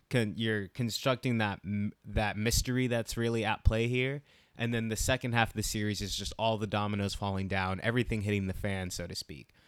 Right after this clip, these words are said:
But I really, I really enjoyed the first half of the season more than I did the second half. I don't hate the direction that the second half took. I just feel like the, the, the tone and the tension that they're able to draw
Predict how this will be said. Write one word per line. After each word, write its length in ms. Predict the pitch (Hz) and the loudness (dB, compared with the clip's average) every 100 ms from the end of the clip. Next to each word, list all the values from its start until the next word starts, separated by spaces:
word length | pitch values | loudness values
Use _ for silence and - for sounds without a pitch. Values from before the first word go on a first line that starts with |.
| - - _ | -20 -20 _
But 240 | 117 117 - _ - | -2 -2 -4 _ -4
I 60 | 131 | 0
really, 540 | 123 202 247 233 - - | 2 2 0 -2 -6 -2
I 80 | 127 | 0
really 320 | 127 170 190 | 0 0 0
enjoyed 360 | 151 135 127 | 0 0 0
the 60 | 107 | -2
first 360 | - 113 117 - | -4 -4 0 0
half 300 | 127 135 - | -2 -4 -6
of 140 | 123 123 | -6 -2
the 100 | 127 | 0
season 480 | - 135 127 143 | 2 0 2 2
more 380 | 135 101 107 110 | 2 0 2 2
than 120 | 110 | 2
I 80 | 110 | 0
did 200 | 98 107 | 0 -4
the 60 | 98 | -4
second 340 | - 104 120 | -4 -4 -2
half. 280 | 135 135 156 - - - | -2 -2 -4 -14 -20 -2
I 100 | 120 | 2
don't 180 | 151 95 | 2 0
hate 300 | - 127 - | 0 0 0
the 80 | |
direction 460 | 113 104 107 - 110 | -2 -2 -4 -4 -4
that 100 | 107 | -4
the 60 | - | -4
second 300 | 107 104 101 | -6 -4 -4
half 200 | 92 - | -6 -6
took. 360 | - 120 - - - - - | -2 -2 -2 -14 -20 -20 -4
I 120 | 120 | -2
just 200 | 117 - | 0 -2
feel 180 | 127 123 | 0 0
like 360 | 113 107 - - _ _ _ | 2 0 -4 -14 _ _ _
the, 680 | 104 101 120 113 110 104 - | -10 -2 0 0 -2 -6 -10
the, 600 | 110 113 110 104 98 82 - _ | -10 -6 -4 -4 -6 -10 -18 _
the 160 | 104 113 | -6 -4
tone 680 | - 117 117 127 151 170 - | 0 2 4 4 2 0 -4
and 200 | 110 113 | -4 -4
the 60 | 104 | -4
tension 480 | - 123 123 - 143 | -4 -2 0 2 2
that 160 | 123 | 2
they're 100 | 107 107 | 2 0
able 200 | 101 107 | 2 0
to 80 | |
draw 320 | 98 104 101 | 0 0 0